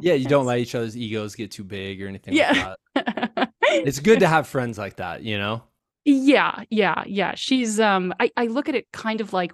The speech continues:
Speaker 2: we're, have you seen The Suicide Squad? Are you familiar?
Speaker 1: I've watched
Speaker 2: with
Speaker 1: the, like, newest one.
Speaker 2: Okay, like, or really any
Speaker 1: Yeah.
Speaker 2: superhero. I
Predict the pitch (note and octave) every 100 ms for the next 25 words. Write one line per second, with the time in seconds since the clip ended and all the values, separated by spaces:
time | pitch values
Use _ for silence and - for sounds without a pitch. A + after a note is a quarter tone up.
0 | - F#3+ F3+ E3+ - C4 D4 D#4 C4+ -
1 | A3+ A3+ A#3 A#3 A#3 - A3+ A3+ A3+ B3
2 | A3+ G#3+ G#3+ G3+ G3 F#3+ F#3+ _ - C3
3 | C3+ D#3 - D#3+ C3 A#2 A2 G#2 - -
4 | _ _ - A2 A2+ G#2+ G2 - G2+ F2+
5 | B1+ B1 F#2+ - - C4+ C#4 C#4 F#3+ G#3
6 | A#3 - E4+ F4+ C#4+ F4+ F4+ - - -
7 | - - - - A#3+ A3 G3+ A3 G3 F#3
8 | F#3 F3+